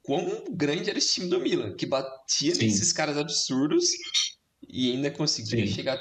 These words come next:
Speaker 1: tão longe em campeonatos, então
Speaker 2: E chegava longe, disputava taça,
Speaker 1: Coisa séria.
Speaker 2: tipo,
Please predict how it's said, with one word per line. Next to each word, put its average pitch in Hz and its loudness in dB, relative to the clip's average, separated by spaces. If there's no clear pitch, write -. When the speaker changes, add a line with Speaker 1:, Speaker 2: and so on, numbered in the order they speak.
Speaker 1:
tão 135 -4
longe 127 -2
em 123 -8
campeonatos, 117 -6
então 90 -8
Speaker 2:
E - -2
chegava 98 2
longe, 104 2
disputava 98 -2
taça, 104 2
Speaker 1:
Coisa 98 -4
séria. 92 0
Speaker 2:
tipo, 98 0